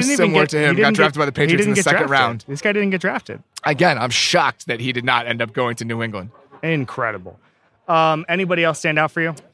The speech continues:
Speaker 2: I think that, and same thing on the other side with safeties, Jimmy Ward.
Speaker 1: Yep.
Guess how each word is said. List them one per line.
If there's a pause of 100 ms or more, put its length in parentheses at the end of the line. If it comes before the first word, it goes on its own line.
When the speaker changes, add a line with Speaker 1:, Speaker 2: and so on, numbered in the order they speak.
(120)
Speaker 2:
I
think
that,
and
same
thing
on
the
other
side
with
safeties, (160)
Jimmy
Ward.
Speaker 1:
Yep.